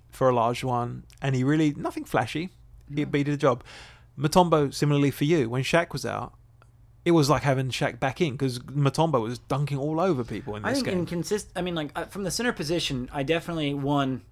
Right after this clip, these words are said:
Speaker 2: the matchup, like, throughout the five
Speaker 1: The
Speaker 2: games.
Speaker 1: Olajuwon
Speaker 2: For sure.
Speaker 1: was disappointing for me, yeah.
Speaker 2: Yeah, he was not very good, and I think it couldn't capture his, his mid-range game very well.
Speaker 1: But, um,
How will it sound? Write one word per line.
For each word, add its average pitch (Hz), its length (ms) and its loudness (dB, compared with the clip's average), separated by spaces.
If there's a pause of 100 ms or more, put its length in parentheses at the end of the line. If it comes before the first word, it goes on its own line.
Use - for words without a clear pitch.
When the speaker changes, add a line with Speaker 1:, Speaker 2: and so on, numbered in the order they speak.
(180)
Speaker 2:
the 123 480 -2
matchup, 127 380 -6 (260)
like, 139 260 -4
throughout 147 320 4
the 123 60 -14
five 165 220 -2
Speaker 1:
The 147 80 -2
Speaker 2:
games. - 320 -12 (260)
Speaker 1:
Olajuwon 165 320 10
Speaker 2:
For 202 60 6
sure. 190 140 6
Speaker 1:
was 170 120 2
disappointing 143 560 0
for 120 100 -12
me, 113 160 -8
yeah. 117 280 -4
Speaker 2:
Yeah, 170 200 2
he 180 140 6
was 185 180 2
not 185 160 -2
very 170 160 2
good, 123 360 2 (120)
and 151 80 -4
I 143 60 0
think 170 240 -6
it 135 100 -6
couldn't 175 220 -4
capture 151 360 -2
his, 127 180 -2
his 120 200 -8
mid-range 127 460 0
game 120 180 -4
very 117 180 -2
well. 110 300 -4 (240)
Speaker 1:
But, 147 260 4
um, 147 520 0